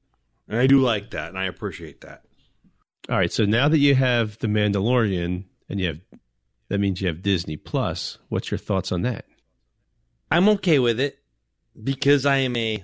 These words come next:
Speaker 1: Marvel fan, unlike Lala Calamari. <laughs> So, I'm okay with it.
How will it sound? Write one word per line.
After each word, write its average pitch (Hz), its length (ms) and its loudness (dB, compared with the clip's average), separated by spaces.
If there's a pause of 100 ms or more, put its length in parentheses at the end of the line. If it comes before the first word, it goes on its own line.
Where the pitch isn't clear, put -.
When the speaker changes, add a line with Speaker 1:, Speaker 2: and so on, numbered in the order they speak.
(120)
Speaker 1:
Marvel 123 580 2
fan, 92 520 -10
unlike 87 480 -10
Lala 71 420 -12
Calamari. 71 840 -16 (600)
<laughs> - 80 0 (380)
So, 98 1300 0 (760)
I'm 233 180 4
okay 202 300 4
with 190 180 4
it. 190 120 0